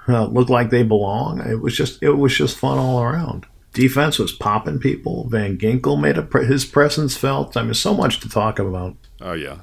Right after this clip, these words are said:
Speaker 2: There were a lot of hits on the defensive side that were fun to see. I mean, guys were just laying people out yesterday. And, uh, you know, we don't see a lot of that. Uh, you know, fourth down stops and interceptions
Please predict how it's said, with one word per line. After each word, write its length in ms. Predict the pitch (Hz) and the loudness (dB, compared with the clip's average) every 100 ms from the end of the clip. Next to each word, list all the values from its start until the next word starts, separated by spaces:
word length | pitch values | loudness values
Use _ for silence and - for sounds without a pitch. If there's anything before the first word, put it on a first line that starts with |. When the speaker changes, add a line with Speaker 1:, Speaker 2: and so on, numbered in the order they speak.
| - | -8
Speaker 2:
There 160 | 107 120 | 0 4
were 80 | 117 | 4
a 60 | |
lot 260 | 90 95 107 | 4 4 2
of 100 | 82 | 2
hits 300 | 98 87 - | -2 -2 -6
on 140 | 85 | -6
the 80 | 82 | -8
defensive 760 | 76 95 87 98 85 76 82 - | -6 -6 -6 -8 -8 -8 -10 -8
side 440 | - 87 92 82 | -4 -2 -2 -2
that 200 | 80 - | -6 -8
were 140 | 80 76 | -12 -12
fun 580 | - 90 90 95 76 - - - - - | -8 -2 0 0 -4 -12 -20 -20 -20 -8
to 160 | 95 | -6
see. 540 | - - 95 101 69 - | -4 -2 0 -2 -4 -8
I 60 | |
mean, 240 | 85 85 76 | -8 -8 -4
guys 520 | 92 92 104 107 90 | -2 0 0 -2 -6
were 100 | 87 | -10
just 340 | 76 95 82 90 | -6 -6 -6 -6
laying 500 | 82 92 98 92 - | -4 -2 -2 -2 -6
people 420 | 101 90 85 82 | -8 -8 -8 -4
out 260 | 101 - | -2 -2
yesterday. 680 | 87 82 80 - 76 73 80 | -6 -8 -8 -12 -14 -12 -12
And, 300 | 76 80 - | -14 -14 -8
uh, 260 | 92 87 82 - - - - - - | -4 -4 -6 -12 -20 -20 -20 -20 -6
you 80 | 120 | -2
know, 120 | 104 | 2
we 100 | 120 | 2
don't 220 | 131 127 | 0 0
see 220 | - 165 | 2 2
a 60 | 170 | 4
lot 260 | 101 92 87 | 4 2 0
of 80 | |
that. 260 | 85 80 - - - - - | -2 -4 -8 -18 -20 -20 -10
Uh, 140 | 92 92 | -6 -2
you 140 | 104 | -2
know, 120 | 95 | -2
fourth 340 | - 120 117 110 | -4 0 0 2
down 280 | 113 113 98 | 0 0 -2
stops 580 | - 123 120 101 - 92 | 0 2 2 2 -2 -6
and 120 | 95 | -4
interceptions 1000 | 110 98 - 127 117 - 104 92 87 | -4 -4 -2 -2 -2 -4 -4 -4 -6